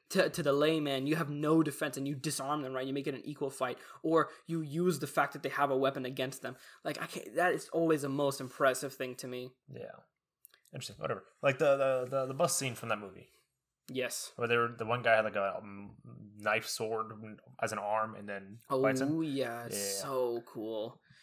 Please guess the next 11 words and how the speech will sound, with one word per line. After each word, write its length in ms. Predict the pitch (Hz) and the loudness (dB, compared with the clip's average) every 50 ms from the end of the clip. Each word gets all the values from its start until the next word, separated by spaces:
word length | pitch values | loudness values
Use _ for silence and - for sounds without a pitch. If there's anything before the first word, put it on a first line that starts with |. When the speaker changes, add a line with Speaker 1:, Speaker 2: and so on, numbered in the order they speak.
| - - | -8 -2
Speaker 2:
And 100 | 131 135 | 2 4
then 80 | 131 | 8
Awkwafina's 520 | 123 135 131 - 127 135 139 131 123 110 120 | 8 8 8 6 0 2 2 2 2 2 0
like, 180 | 113 110 - - | -2 -2 -2 -6
"Who 220 | - 175 190 - | -6 -2 -2 -2
are 220 | - 123 131 139 | -2 0 -2 -2
you?" 240 | 151 143 127 101 95 95 _ - | -2 -4 -8 -10 -12 -18 _ -16
<laughs> 200 | 139 117 120 127 | -14 -12 -12 -10
Like, 200 | 117 110 107 104 | -10 -10 -10 -10
Speaker 1:
<laughs> 60 | - 107 | -8 -6
Awkwafina. 1080 | - - - 113 120 127 120 127 127 127 143 135 - - 151 - - - 156 165 143 | -4 -4 -4 -4 -4 -2 -2 -2 -2 -2 -2 -4 -4 -6 -8 -8 -8 -8 -6 -6 -6